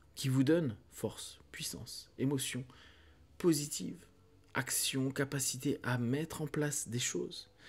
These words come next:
et tout autre cheminement qui vous permettra, d'ici quelques minutes, puis dans les heures, les jours et les semaines à venir, de pouvoir en un instant vous transformer,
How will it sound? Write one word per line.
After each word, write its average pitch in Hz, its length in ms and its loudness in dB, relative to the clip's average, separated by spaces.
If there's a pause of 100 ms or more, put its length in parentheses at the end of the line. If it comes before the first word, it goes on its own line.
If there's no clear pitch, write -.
(240)
et 135 100 6
tout 233 300 -6 (500)
autre 180 420 2 (120)
cheminement 143 640 0
qui - 340 -8 (140)
vous 151 460 -4
permettra, 123 600 -2 (640)
d'ici 143 560 0
quelques - 260 -4
minutes, 113 500 0 (160)
puis 143 420 -4
dans 101 120 -2
les 104 200 2
heures, 135 300 -2
les 107 80 -2
jours 139 180 2
et 135 40 2
les 110 60 0
semaines 147 240 0
à 127 60 4
venir, 139 380 -2 (440)
de 165 400 8 (260)
pouvoir 127 440 4
en 139 120 4
un 156 120 2
instant 156 400 -2 (840)
vous 107 180 -4
transformer, 131 760 0